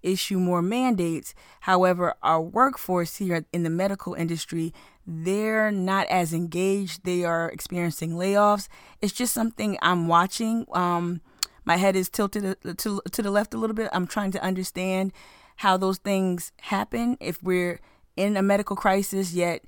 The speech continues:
we're seeing layoffs and, and wages cut, I'm trying to understand how that happens. I know it's more complicated than what I'm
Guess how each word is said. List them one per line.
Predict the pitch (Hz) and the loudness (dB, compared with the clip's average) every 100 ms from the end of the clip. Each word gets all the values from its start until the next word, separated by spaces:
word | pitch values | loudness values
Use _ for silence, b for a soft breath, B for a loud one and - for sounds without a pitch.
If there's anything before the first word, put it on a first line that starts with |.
| b b - | b b -4
we're | 175 | -4
seeing | - 202 180 | -2 0 0
layoffs | 165 175 185 185 185 185 - | 0 2 4 6 6 4 -2
and, | 165 156 | -6 -4
and | 165 160 | -2 -2
wages | 170 175 185 - | 0 -2 -4 -6
cut, | - 175 - B B B | -4 -4 -4 B B B
I'm | 165 | -6
trying | 156 185 185 | 0 0 2
to | |
understand | 156 180 - 185 185 | 0 -2 -4 -2 0
how | 170 | 2
that | 165 | 0
happens. | 175 185 196 185 | -2 -2 -2 0
I | 175 | 0
know | 185 175 | 2 0
it's | 170 | -2
more | 175 170 | -4 -2
complicated | 196 175 180 185 165 170 165 B B B | -2 -2 -2 -4 -2 -4 -8 B B B
than | 165 180 165 | 0 2 2
what | 170 170 - | 2 0 0
I'm | 170 165 | 0 -2